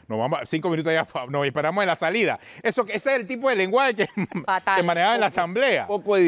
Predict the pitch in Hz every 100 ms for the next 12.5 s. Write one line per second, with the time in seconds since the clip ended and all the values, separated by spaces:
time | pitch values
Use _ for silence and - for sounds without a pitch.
0 | 165 185 202 247 254 226 202 240 233 127
1 | 98 - _ _ 147 175 226 262 226 202
2 | 226 247 214 233 240 208 240 220 196 160
3 | 165 220 147 143 302 294 330 349 302 311
4 | 320 359 143 269 208 180 147 143 139 147
5 | 123 117 110 - 160 180 190 202 233 214
6 | 262 262 214 156 180 208 180 220 190 117
7 | 170 180 175 185 135 135 123 90 156 151
8 | - 202 165 170 202 190 226 247 269 254
9 | 208 233 240 247 240 - - 165 185 185
10 | 180 190 165 165 175 156 - 170 180 160
11 | 139 160 165 156 127 104 107 123 117 120
12 | - 98 226 269 240